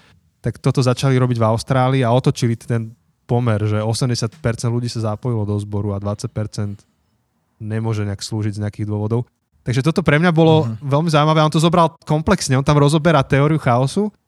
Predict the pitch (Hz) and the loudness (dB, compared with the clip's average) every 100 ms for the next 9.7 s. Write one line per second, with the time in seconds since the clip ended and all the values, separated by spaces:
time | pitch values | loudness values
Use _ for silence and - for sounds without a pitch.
0 | _ _ 117 139 156 156 147 139 185 190 | _ _ -2 0 2 2 2 4 4 4
1 | 165 156 160 143 147 127 117 156 143 139 | 2 2 0 0 0 0 0 -2 -2 -2
2 | 127 127 139 135 135 135 135 139 _ _ | -2 0 0 2 2 2 0 -4 _ _
3 | - 120 120 131 143 135 127 123 127 117 | -4 -2 0 0 2 0 2 2 2 -2
4 | 110 113 _ _ _ _ _ 123 151 151 | -4 -6 _ _ _ _ _ -2 0 0
5 | 156 170 180 170 185 196 208 156 160 202 | 2 2 4 2 2 2 2 2 2 2
6 | 185 147 135 131 120 _ _ _ _ _ | 2 2 4 2 0 _ _ _ _ _
7 | _ _ _ 180 180 190 196 208 202 196 | _ _ _ -4 0 2 2 0 2 4
8 | 233 180 160 170 180 190 196 135 131 - | 4 4 4 4 4 4 2 2 2 2
9 | 180 190 147 165 156 160 151 | 2 2 2 2 4 4 2